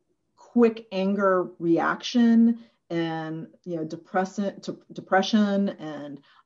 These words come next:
other things that were there were all signs that I wasn't taking care of myself, but I wasn't paying attention to them.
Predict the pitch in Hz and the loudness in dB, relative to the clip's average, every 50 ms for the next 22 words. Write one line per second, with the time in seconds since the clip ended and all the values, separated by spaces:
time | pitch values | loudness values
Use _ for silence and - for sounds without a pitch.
0 | _ - 202 202 226 214 214 - 190 180 170 170 165 - - 160 170 160 202 214 | _ 0 2 2 2 0 2 0 -2 0 0 -2 -2 -4 -2 -2 -2 0 0 0
1 | 208 175 156 165 170 - 147 160 - 214 - - 233 214 220 226 220 196 165 156 | 0 0 0 0 0 0 0 0 -2 -2 -4 -2 0 2 2 2 2 0 -2 -2
2 | 165 160 - - _ 170 165 - - 190 196 185 165 170 190 202 202 190 165 156 | -6 -8 -10 -8 _ -6 -6 -2 0 2 2 2 4 4 4 4 2 0 -4 -6
3 | - - 185 165 - 160 156 156 - 170 165 160 151 147 147 - - 202 180 - | -8 -8 -8 -8 -8 -8 -12 -10 -10 -10 -8 -8 -10 -12 -10 -6 -2 -2 -2 -2
4 | - 175 - - 185 190 196 202 196 185 190 175 - - _ _ _ _ _ _ | -4 -4 -2 2 2 2 4 2 2 2 0 -2 -4 -8 _ _ _ _ _ _
5 | _ _ _ _ 226 202 175 165 - 240 233 - - 143 123 - - | _ _ _ _ 0 0 0 0 0 0 0 0 -2 -10 -14 -14 -18